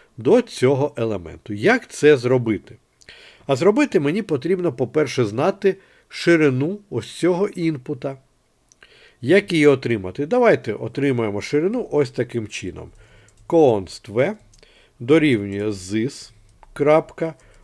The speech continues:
offset width. Є. Подивимося у консоль. Що нам показує?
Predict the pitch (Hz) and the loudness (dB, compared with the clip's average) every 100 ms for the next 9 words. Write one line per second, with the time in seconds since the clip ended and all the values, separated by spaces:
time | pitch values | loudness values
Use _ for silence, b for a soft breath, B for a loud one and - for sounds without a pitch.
0 | b 180 175 160 117 - - - 160 165 | b 2 4 6 4 -4 -14 -2 2 2
1 | 165 - - _ _ _ _ _ _ _ | 0 -6 -20 _ _ _ _ _ _ _
2 | _ - 107 120 110 - - - _ - | _ -14 -6 -4 -4 -6 -20 -20 _ -18
3 | 123 120 101 _ _ _ b b b b | -8 -6 -6 _ _ _ b b b b
4 | b - 240 247 175 147 - 135 120 120 | b 0 4 6 6 4 4 0 2 -2
5 | 95 - 107 143 _ _ _ _ _ _ | -2 -4 -4 -4 _ _ _ _ _ _
6 | _ _ _ _ b b b b b _ | _ _ _ _ b b b b b _
7 | _ _ - 208 202 139 139 120 - 101 | _ _ 2 2 4 0 0 -2 -2 -4
8 | 85 104 131 | -4 -4 -6